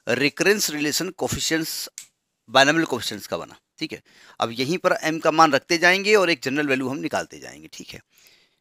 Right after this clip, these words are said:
इसको अलग से ऊपर नोट कर लेते हैं, फिर बात करते हैं आपसे। तो हमने इंडाइसल इक्वेशन से K की वैल्यू निकाली दो, और यहाँ पर हमने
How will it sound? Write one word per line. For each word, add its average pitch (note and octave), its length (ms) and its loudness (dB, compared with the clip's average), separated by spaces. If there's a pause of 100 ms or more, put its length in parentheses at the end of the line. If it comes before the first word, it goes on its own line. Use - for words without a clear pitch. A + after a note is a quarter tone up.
(140)
इसको - 280 -6
अलग A#2+ 180 2
से - 140 -6
ऊपर B2+ 180 -6
नोट C#3 200 -4
कर F3+ 60 -2
लेते F3 200 -6
हैं, F3 80 -8
फिर B2 200 -6
बात F2+ 200 -8 (100)
करते - 240 -20
हैं G#2+ 80 -20
आपसे। - 240 -20 (840)
तो D3+ 60 -2
हमने E3+ 320 0
इंडाइसल E3 720 2
इक्वेशन F#3 400 -4
से G#3 180 2 (140)
K F3 120 4
की F3+ 140 -10
वैल्यू D3+ 220 4
निकाली F#3 360 4 (260)
दो, B2 220 -2 (920)
और D3+ 180 6
यहाँ C#3+ 340 6
पर F3 100 -2
हमने D3 360 0